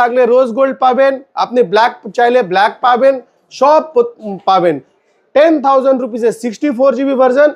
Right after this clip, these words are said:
and টু ফিফটি সিক্স জিবি আপনার পাচ্ছেন। আপনাকে দেখিয়ে দিচ্ছি একটা মেমোরি। দাদা, আপনি এইট প্লাস দিচ্ছেন টু ফিফটি সিক্স জিবি, তাও একটা ব্যাটারি আপনাকে দেখিয়ে দিচ্ছি। ব্যাটারি দেখলে মন খুশ হয়ে যাবে,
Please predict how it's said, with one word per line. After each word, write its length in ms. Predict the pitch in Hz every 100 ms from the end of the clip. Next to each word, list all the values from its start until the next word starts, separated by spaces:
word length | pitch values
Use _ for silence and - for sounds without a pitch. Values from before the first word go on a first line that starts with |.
| -
and 120 | 202 214 - _ _ _ _
টু 80 | 285 320
ফিফটি 300 | 294 233 - 269
সিক্স 260 | - 262 208
জিবি 260 | 247 262 311 - _ - 185
আপনার 240 | 220 240 247
পাচ্ছেন। 440 | 214 208 - 285 294 - _ - -
আপনাকে 340 | - 190 226 214
দেখিয়ে 220 | 208 247 220
দিচ্ছি 180 | 202 233
একটা 180 | 185 202 214
মেমোরি। 340 | 208 208 240 262 - _ _ _ _ _
দাদা, 260 | 151 185 214 196 - _ - 160
আপনি 200 | - 220 208 196
এইট 120 | 202 208
প্লাস 200 | 196 208 180
দিচ্ছেন 280 | 196 - 214 190
টু 60 | 208 202
ফিফটি 280 | 202 - 208 -
সিক্স 160 | 214 156
জিবি, 180 | 190 170 -
তাও 120 | 190 190
একটা 160 | 190 180
ব্যাটারি 380 | 175 185 185 233 220
আপনাকে 240 | 208 185 170
দেখিয়ে 220 | 151 170
দিচ্ছি। 220 | 139 - 123 - _ _ _ -
ব্যাটারি 320 | 180 190 247
দেখলে 280 | 214 226 233
মন 220 | 208 202 214
খুশ 120 | 202 185
হয়ে 140 | 170
যাবে, 140 | 165